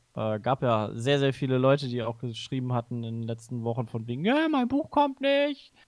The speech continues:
meine Bücherei, die kriegt das nicht mehr, Amazon schickt das nicht, ich will das schon lange haben.“ Mittlerweile haben wir, haben wir nachgerüstet und sind, glaub ich, in der, in der vierten Auflage oder so. Auch, äh,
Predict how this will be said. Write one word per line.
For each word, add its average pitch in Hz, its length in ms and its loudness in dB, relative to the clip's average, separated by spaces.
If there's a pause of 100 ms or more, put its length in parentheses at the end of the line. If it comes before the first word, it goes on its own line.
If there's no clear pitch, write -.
(140)
meine 170 220 -2
Bücherei, 233 540 2
die 233 100 -2
kriegt 269 280 -4
das 247 200 -2
nicht 240 240 -8
mehr, 247 340 -4
Amazon 233 520 -2
schickt - 280 -8
das 233 280 -2
nicht, 240 320 -2
ich 208 160 -10
will 208 100 -2
das 214 220 -2
schon 208 160 -6
lange 208 220 -2
haben.“ 196 340 -2 (420)
Mittlerweile 131 480 -2
haben 123 160 -4
wir, 120 300 2
haben 117 160 -4
wir 117 80 0
nachgerüstet 113 960 -2 (320)
und 123 80 -6
sind, 135 140 -2
glaub 135 160 2
ich, 131 100 -4
in 123 80 -6
der, 117 200 0
in 117 60 -12
der 113 100 -4
vierten 160 300 -6
Auflage 202 480 0
oder 190 240 0
so. 214 220 -4 (1400)
Auch, 113 340 -6
äh, 107 420 -4